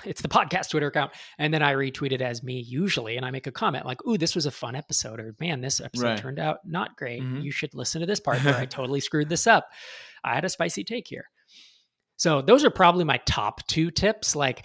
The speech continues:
Speaker 1: I think
Speaker 2: Okay.
Speaker 1: that, I mean, the third one is make a great podcast that stands out. Like, don't, if you make a
Speaker 2: Mm-hmm.
Speaker 1: commodity,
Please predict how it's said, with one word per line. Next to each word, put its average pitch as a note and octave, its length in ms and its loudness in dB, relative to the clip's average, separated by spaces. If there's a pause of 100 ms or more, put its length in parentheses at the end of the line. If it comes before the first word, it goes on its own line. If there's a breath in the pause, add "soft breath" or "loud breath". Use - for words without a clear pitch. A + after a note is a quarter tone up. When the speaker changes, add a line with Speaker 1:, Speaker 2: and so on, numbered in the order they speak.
Speaker 1:
I D#3 120 4
think B3+ 200 4
Speaker 2:
Okay. D#3 120 0
Speaker 1:
that, - 120 -2 (280 loud breath)
I G#3 100 4
mean, F3+ 220 8 (120)
the F3 160 10
third G3 240 8
one D#3+ 180 4
is C#3 200 2 (380 soft breath)
make D#3 420 2
a A3 60 4
great F#3+ 220 4
podcast F3+ 460 0
that - 100 -6
stands D#3 300 0
out. - 340 0
Like, C3 140 -2
don't, D3+ 320 2
if D#3+ 180 -4
you D#3+ 60 6
make D3 240 4
a G#3+ 40 0
Speaker 2:
Mm-hmm. G#3+ 80 -2
Speaker 1:
commodity, C#3+ 680 0